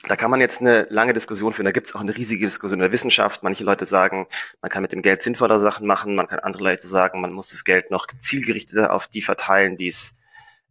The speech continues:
ähm, die's dringend brauchen. Ähm, ich bin da gar nicht so richtig tief drin. Mein Bauchgefühl war immer, eine Pro-Kopf-Rückverteilung,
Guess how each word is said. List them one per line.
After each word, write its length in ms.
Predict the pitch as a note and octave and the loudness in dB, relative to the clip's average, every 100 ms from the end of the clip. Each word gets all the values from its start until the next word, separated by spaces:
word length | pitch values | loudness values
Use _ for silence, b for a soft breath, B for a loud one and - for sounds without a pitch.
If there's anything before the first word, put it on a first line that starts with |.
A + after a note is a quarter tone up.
| - | -2
ähm, 500 | F#2 F#2 F#2 F2+ F#2+ _ _ _ | 2 2 0 -6 -12 _ _ _
die's 160 | G2+ - | -14 -8
dringend 320 | - G#2+ G2 | -2 0 0
brauchen. 540 | - G#2 - C#3+ C#3 C#3 _ A2+ b b b _ - | 2 2 2 0 -4 -8 _ _ b b b _ 0
Ähm, 560 | G#2+ G2+ G#2 G2 G2+ - _ _ _ _ _ _ _ - | 2 2 0 -4 -8 -14 _ _ _ _ _ _ _ -20
ich 380 | F#2+ - C3 - | -18 -12 -8 0
bin 160 | C#3 | 2
da 140 | C#3 B2 | 4 4
gar 160 | A2 | 4
nicht 160 | A2+ A2 | 2 -2
so 140 | - | -4
richtig 340 | G#2 A#2 - A2+ | -6 -6 -10 -12
tief 240 | - A2+ | -10 -10
drin. 260 | - G#2+ G#2 | -2 0 2
Mein 180 | G2 G2 | 2 4
Bauchgefühl 460 | F#2+ - - A#2 | 2 2 -8 0
war 140 | A2 F#2 | 2 2
immer, 160 | G#2+ | 2
eine 160 | G#2+ G2 | 2 0
Pro-Kopf-Rückverteilung, 1600 | - A2 - B2 - - B2 - A2 - G#2 G#2 G2+ G#2 G2+ | -4 -6 0 0 0 -4 -4 -2 -2 0 2 4 4 2 2